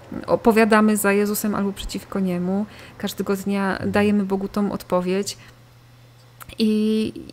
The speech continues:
i, i, i korzystamy z tego zbawienia, które jest ciągle dla nas dostępne,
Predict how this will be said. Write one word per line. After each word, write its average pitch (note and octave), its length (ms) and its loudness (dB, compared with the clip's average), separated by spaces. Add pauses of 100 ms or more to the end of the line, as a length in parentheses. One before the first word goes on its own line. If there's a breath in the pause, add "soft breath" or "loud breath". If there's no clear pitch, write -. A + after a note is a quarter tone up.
(320)
i, - 80 -12
i, - 580 -4
i G3+ 40 -8
korzystamy B3 720 4
z - 80 -6
tego G#3+ 240 0
zbawienia, G3+ 480 0
które G#3 320 -4
jest G#3 240 -4
ciągle G#3+ 300 -2
dla G3 140 -4
nas G3 200 -4
dostępne, F3+ 540 -6